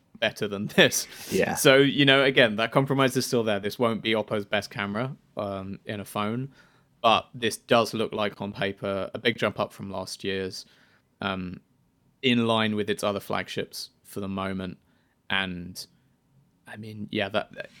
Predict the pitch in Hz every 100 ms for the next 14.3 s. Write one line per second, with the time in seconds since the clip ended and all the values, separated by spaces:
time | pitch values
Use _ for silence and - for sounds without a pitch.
0 | _ _ - 107 113 117 - 110 110 104
1 | - 107 - 104 101 98 90 - 101 98
2 | 92 - 98 - 98 98 - 110 - 104
3 | _ _ - 101 98 98 98 101 123 113
4 | 92 95 107 110 - - 104 101 98 98
5 | 101 - 113 - 101 101 98 101 - 104
6 | - 104 101 - - 98 _ _ _ _
7 | _ - 98 - 107 107 98 95 - _
8 | 156 - _ - 50 - - - - -
9 | - - 101 - - 104 - - - 104
10 | - - _ _ _ _ _ _ _ -
11 | - _ _ _ _ _ - 139 135 131
12 | - 139 123 107 139 143 147 151 151 147
13 | 151 147 139 127 - 127 123 117 - 123
14 | 113 110 -